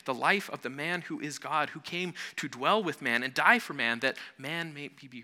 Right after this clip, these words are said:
right with God. It's a pretty spectacular story.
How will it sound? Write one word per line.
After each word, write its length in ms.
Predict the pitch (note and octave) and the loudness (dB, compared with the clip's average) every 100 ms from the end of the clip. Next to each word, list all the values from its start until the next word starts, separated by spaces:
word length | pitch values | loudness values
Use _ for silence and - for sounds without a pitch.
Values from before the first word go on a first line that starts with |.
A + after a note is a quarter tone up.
| - | -8
right 200 | C#3 C#3+ F3 - | -8 -8 -12 -16
with 160 | A2 | -16
God. 460 | - B2 A#2 - - _ _ _ _ _ _ _ _ _ _ _ _ _ _ _ _ - - | -8 -8 -8 -14 -20 _ _ _ _ _ _ _ _ _ _ _ _ _ _ _ _ -20 -18
It's 100 | - | -20
a 40 | - | -16
pretty 180 | C3+ A2+ | -14 -6
spectacular 560 | - - A2 - F#2 | -6 -2 -4 -4 -12
story. 380 | - - D#3 | -14 -14 -12